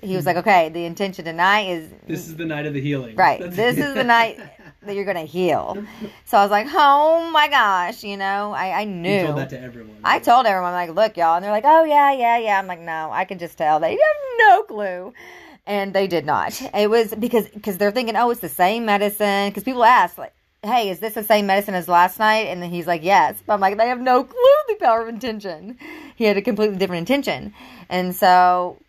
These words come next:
Speaker 1: woo, it was like a holy sci-fi movie. I mean, I was the first person to purge.
Speaker 2: <laughs>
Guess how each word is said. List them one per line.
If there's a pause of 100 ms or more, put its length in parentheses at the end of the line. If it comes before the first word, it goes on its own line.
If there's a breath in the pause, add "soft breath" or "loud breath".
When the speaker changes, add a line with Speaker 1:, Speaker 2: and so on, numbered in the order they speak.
Speaker 1:
woo,
it
was
like
a
holy
sci-fi
movie. (120)
I
mean,
I
was
the
first
person
to
purge.
Speaker 2:
<laughs>